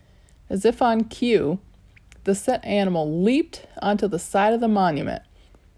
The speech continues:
It began climbing like a lion scaling a tree, digging its claws into the stone. "That's messed up," I said. "Elevator or stairs?"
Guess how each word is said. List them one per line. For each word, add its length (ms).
It 60
began 460
climbing 560
like 160
a 20
lion 480
scaling 500
a 60
tree, 520
digging 420
its 140
claws 440
into 160
the 80
stone. 480
"That's 280
messed 340
up," 400
I 140
said. 440
"Elevator 440
or 60
stairs?" 600